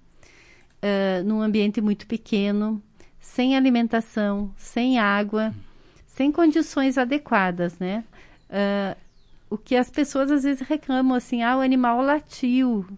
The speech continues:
latiu", mas, claro, ele late. É o, é o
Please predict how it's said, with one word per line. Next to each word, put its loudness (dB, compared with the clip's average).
latiu", -2
mas, -4
claro, 2
ele 0
late. -2
É 0
o, -2
é -2
o -4